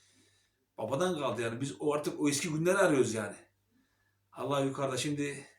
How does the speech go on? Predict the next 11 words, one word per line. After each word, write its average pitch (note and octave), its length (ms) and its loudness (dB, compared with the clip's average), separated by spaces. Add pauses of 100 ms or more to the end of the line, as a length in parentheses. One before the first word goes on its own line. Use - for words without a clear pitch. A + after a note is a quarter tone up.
(180)
kendim C#3 280 -4
ben D3 120 -2
ima D3 320 0
edemiyorum D3+ 360 0
aslında. A2+ 560 -4 (840)
Buradaki E3+ 500 4
yetişen, D#3+ 400 2
bu G3 80 4
ailede F3 220 6
yetişen D#3 380 0
çocuklar F3+ 640 2